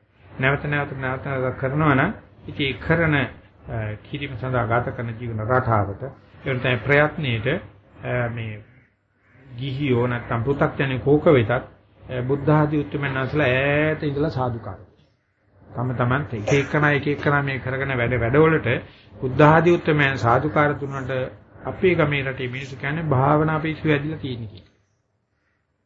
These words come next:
දැන් යාට භාවනා පිස්සු තියෙන. ඒක නිසා අපි කියන දේ තේරෙන්නේ නැහැ. යා කියන දේ අපට තේරෙන්නේ නැහැ කියලා අපි ලොකු ස්වාමීන් ලියලා තියෙනවා. කෙල පිරිච්ච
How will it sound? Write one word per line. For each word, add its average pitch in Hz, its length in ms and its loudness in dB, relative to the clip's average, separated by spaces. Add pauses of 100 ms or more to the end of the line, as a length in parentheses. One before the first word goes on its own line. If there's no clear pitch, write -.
(840)
දැන් 143 180 8
යාට 151 160 10
භාවනා 151 400 8
පිස්සු 151 300 -6
තියෙන. 147 240 -2
ඒක 147 140 -2
නිසා 143 320 2
අපි 131 160 -2
කියන 143 240 -4
දේ 139 120 -2
තේරෙන්නේ 135 400 -2
නැහැ. 151 160 0
යා 139 120 2
කියන 143 200 -4
දේ 139 100 -4
අපට 135 280 -6
තේරෙන්නේ 131 340 -6
නැහැ 131 140 -6
කියලා 143 260 0 (380)
අපි 147 160 0
ලොකු 139 200 2
ස්වාමීන් 147 340 4
ලියලා 143 220 -2
තියෙනවා. 156 320 0 (160)
කෙල 139 280 0
පිරිච්ච 156 300 -6